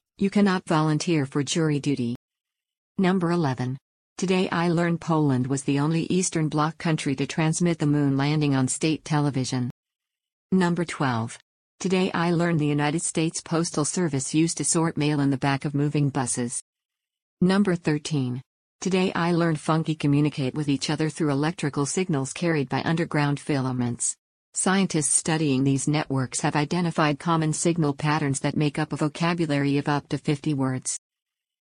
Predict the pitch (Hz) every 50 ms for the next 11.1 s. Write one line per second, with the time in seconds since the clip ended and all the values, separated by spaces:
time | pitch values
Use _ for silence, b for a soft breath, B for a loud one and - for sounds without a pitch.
0 | _ - 180 190 190 202 196 175 165 - 170 165 170 - - 160 135 117 117 117
1 | 123 - _ _ _ _ _ _ _ - 190 180 185 190 185 185 175 165 170 170
2 | 185 190 185 160 151 139 151 147 151 151 147 147 - 151 143 139 - 156 151 147
3 | 147 143 165 156 147 139 147 139 151 135 151 147 147 156 151 170 165 156 - -
4 | 160 147 - 147 135 - 156 160 - - 160 - 147 147 147 139 139 - 151 143
5 | 139 147 147 - 170 170 - - 190 165 156 151 147 143 - 151 143 - - 165
6 | 143 143 143 143 143 135 - 160 160 160 139 139 135 151 139 - - - - 170
7 | 165 156 147 143 - - - 165 151 151 156 147 131 147 151 151 151 156 165 160
8 | 156 147 - - 160 156 160 151 147 139 151 156 143 - 165 151 151 143 - -
9 | 151 151 143 127 - 170 170 160 - - - - - 156 139 135 - 151 139 139
10 | 135 143 139 139 139 135 139 151 139 143 151 139 - 139 131 127 123 120 - -
11 | -